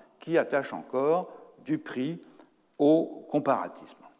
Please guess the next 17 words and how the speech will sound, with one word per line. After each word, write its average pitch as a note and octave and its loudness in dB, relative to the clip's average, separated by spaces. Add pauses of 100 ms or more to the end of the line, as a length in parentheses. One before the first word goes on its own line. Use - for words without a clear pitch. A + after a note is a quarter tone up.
(720)
Alors, D3+ 0
pour F#3 -4
comprendre A3 0
cette, D#3 0
euh, A#2+ 4 (300)
mutation, E3 0 (300)
à B2 -6
savoir F#3+ 2
le C3 2
basculement C#3+ -2 (1600)
dans B2 -6
les A2+ -4
années D#3 -2
soixante A#2 -6 (720)
d'un D3 2
comparatisme F3 2
inductif - -4